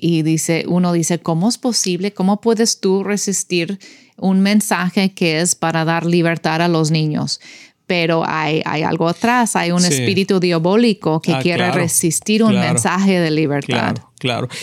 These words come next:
Speaker 2: Y algo que quiero decir, bueno, más terminar mi pensamiento sobre el director, sobre Alejandro, creo que, creo que es,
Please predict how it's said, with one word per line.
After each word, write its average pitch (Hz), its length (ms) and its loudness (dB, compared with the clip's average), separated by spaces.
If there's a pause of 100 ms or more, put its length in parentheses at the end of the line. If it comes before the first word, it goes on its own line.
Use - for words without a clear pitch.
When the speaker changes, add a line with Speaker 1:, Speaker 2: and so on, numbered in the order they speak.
(100)
Speaker 2:
Y 147 80 0
algo 208 180 2
que 240 120 -2
quiero 196 200 0
decir, 160 400 0
bueno, 143 260 -2
más 143 300 -2
terminar 139 300 -2
mi 151 100 2
pensamiento 135 720 -4
sobre 120 300 -4
el 120 60 -4
director, 120 560 -6
sobre 113 520 -6
Alejandro, 120 760 -8 (480)
creo 131 260 -2
que, 139 500 -4
creo 131 260 -2
que 147 240 -2
es, - 480 -2